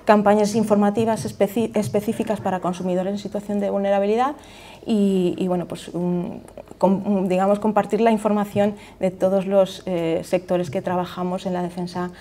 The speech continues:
y el acceso a derechos, eh, en este caso a, a la energía. Eh, bueno, <laughs> ya os digo que, eh, eh, tenía más información, eh, que os voy a poder trasladar a aquellas personas que os interese,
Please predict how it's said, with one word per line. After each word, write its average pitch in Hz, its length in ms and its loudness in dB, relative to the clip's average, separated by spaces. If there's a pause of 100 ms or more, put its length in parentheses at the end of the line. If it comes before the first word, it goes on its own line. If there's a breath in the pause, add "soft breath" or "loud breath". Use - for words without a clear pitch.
(260 loud breath)
y 202 80 -2
el 185 80 0
acceso 175 560 -4 (240 loud breath)
a 165 100 -4
derechos, 165 720 -4
eh, 160 400 -6
en 170 80 -6
este 165 180 -8
caso 165 360 -8 (260 loud breath)
a, 156 280 -8
a - 120 -8
la 156 80 -6
energía. 156 460 -8 (640 loud breath)
Eh, 180 400 6
bueno, 175 380 6 (320 loud breath)
<laughs> 175 320 -4
ya 196 100 12
os 185 80 6
digo 185 240 4
que, 190 420 6
eh, 175 200 4
eh, 180 320 6 (160)
tenía 196 480 8
más 208 480 6
información, 196 800 4
eh, 175 560 2
que 185 180 4
os 175 220 2
voy 190 160 6
a 196 80 6
poder 190 240 8
trasladar 185 560 2
a 214 40 6
aquellas 180 280 0
personas 185 340 -4
que - 100 -10
os 180 120 -6
interese, 180 560 0